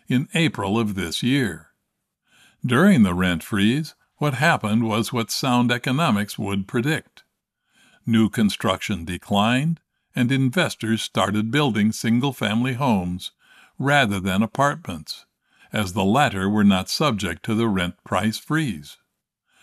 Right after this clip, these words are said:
The measure has significantly worsened the housing situation in Berlin.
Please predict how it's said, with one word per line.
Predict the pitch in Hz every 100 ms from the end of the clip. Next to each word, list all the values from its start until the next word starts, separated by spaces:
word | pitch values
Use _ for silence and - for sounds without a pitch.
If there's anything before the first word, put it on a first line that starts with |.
| _ _ _
The | 113
measure | 98 104 98 104
has | 90 98 -
significantly | 127 117 180 143 104 101 87 101
worsened | 101 107 113 139 147 - _ _
the | - 101
housing | 117 113 123 127
situation | - 117 - 151 123 95 - 95 92 _ _
in | 208 123 113
Berlin. | 123 117 101 78 73